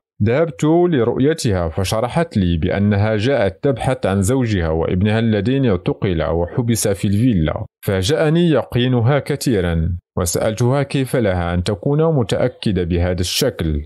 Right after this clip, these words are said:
من وجودهما هنا. أجابتني بأن هذه الفيلا كانت أثناء حرب التحرير تستخدم من قبل العساكر الفرنسيين الذين يحبسون فيها الموقوفين المدنيين. أفتح القوس.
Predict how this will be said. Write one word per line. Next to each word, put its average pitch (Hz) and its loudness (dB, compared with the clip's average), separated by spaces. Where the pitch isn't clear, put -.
من 82 0
وجودهما 101 0
هنا. 107 -2
أجابتني 180 0
بأن 113 2
هذه 120 0
الفيلا 170 2
كانت 104 -2
أثناء 123 0
حرب 123 -4
التحرير 98 -2
تستخدم 123 -2
من 131 2
قبل 113 0
العساكر 113 0
الفرنسيين 101 0
الذين 139 0
يحبسون 156 0
فيها 160 0
الموقوفين 101 0
المدنيين. 110 2
أفتح 120 -4
القوس. 87 -4